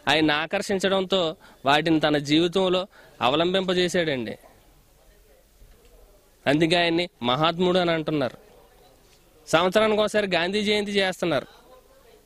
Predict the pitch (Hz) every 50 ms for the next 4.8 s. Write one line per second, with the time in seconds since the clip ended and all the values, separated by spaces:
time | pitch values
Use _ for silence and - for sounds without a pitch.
0 | _ - - 170 170 185 185 220 226 226 220 220 220 220 202 202 226 214 - 214
1 | 208 214 214 214 214 214 196 185 185 185 190 190 185 180 170 165 165 175 175 180
2 | 180 180 180 180 180 190 202 202 185 196 185 190 196 190 202 208 196 196 202 196
3 | 202 202 - 202 190 202 196 - _ _ _ - - - - - - - - -
4 | _ _ _ _ _ _ _ - 151 190 214 202 240 247 240 247